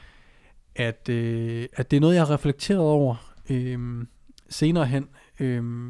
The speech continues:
det er også noget, vi lavede en, en podcast omkring i Der Køres regi, hvor jeg også før, øh,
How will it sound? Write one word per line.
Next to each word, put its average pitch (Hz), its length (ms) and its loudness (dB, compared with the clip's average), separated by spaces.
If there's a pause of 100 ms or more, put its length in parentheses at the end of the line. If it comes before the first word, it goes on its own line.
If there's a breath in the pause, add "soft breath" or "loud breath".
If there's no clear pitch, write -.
(120)
det 143 100 2
er 135 60 6
også 143 180 2
noget, 147 160 6
vi 143 60 4
lavede 131 380 2
en, 117 380 -4
en 120 140 -4
podcast 120 600 -6
omkring 135 400 -2 (120)
i 123 300 -2
Der 120 80 0
Køres 170 480 6
regi, 135 280 2 (440 loud breath)
hvor 123 260 8
jeg 123 140 6
også 147 480 4 (520)
før, 127 320 0 (300)
øh, 135 220 -4